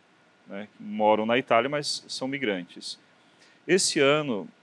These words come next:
se não me engano, é, ah,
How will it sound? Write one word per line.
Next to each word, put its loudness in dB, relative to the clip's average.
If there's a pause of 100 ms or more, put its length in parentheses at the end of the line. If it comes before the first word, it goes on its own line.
(180)
se -6
não -2
me -4
engano, 2 (140)
é, 6 (1120)
ah, 2